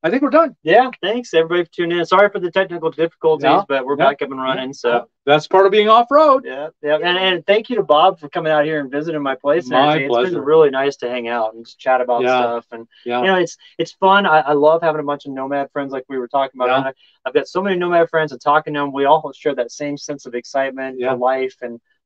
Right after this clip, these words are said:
Speaker 2: just the challenges that any sort of off-grid living presents to us, we look at it as, like, learning experiences.
Speaker 1: Mm-hmm.
Speaker 2: And I love that, so.
Speaker 1: Yep, yep, yep.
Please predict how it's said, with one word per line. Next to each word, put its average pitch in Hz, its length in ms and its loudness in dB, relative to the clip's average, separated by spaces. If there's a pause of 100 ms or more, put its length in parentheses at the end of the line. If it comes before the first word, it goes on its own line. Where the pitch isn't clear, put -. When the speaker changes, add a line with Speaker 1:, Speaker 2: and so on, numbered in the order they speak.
(260)
Speaker 2:
just 156 200 -6
the 143 100 -6
challenges 151 640 0
that 131 180 -6
any 139 180 -6
sort 131 240 -4
of 123 80 -2
off-grid 127 520 -2
living 123 500 -6 (880)
presents 190 360 -2
to 151 100 2
us, 135 240 2
we 160 100 0
look 165 180 2
at 143 80 0
it 135 120 -2
as, 127 140 -4
like, 120 240 -2
learning 123 300 -6
experiences. 113 760 -14
Speaker 1:
Mm-hmm. 113 80 -16
Speaker 2:
And 147 80 -6
I 123 40 -4
love 113 240 -4
that, 98 260 -12
so. - 220 -20
Speaker 1:
Yep, 151 160 -4 (200)
yep, 156 120 -14 (100)
yep. 139 160 -10